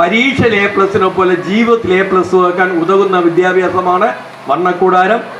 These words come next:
അത് വെച്ച് പഠിപ്പിക്കാൻ നിങ്ങൾ എല്ലാവരും തയ്യാറാവണം. എല്ലാവിധ ആശംസകളും നിങ്ങളോടൊപ്പം ബി ആർ സി ഒപ്പം ഉണ്ടാവും.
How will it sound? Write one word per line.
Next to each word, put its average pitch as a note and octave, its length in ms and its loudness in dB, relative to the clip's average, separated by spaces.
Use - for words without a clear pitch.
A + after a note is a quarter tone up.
അത് F#3 120 0
വെച്ച് F#3 320 0
പഠിപ്പിക്കാൻ F3+ 520 -2
നിങ്ങൾ F3+ 200 0
എല്ലാവരും F#3+ 580 0
തയ്യാറാവണം. F3 600 2
എല്ലാവിധ F#3 460 2
ആശംസകളും F3 760 -2
നിങ്ങളോടൊപ്പം E3 540 0
ബി D#3+ 120 4
ആർ D#3+ 180 2
സി D#3 60 -4
ഒപ്പം B2 280 -6
ഉണ്ടാവും. - 260 -10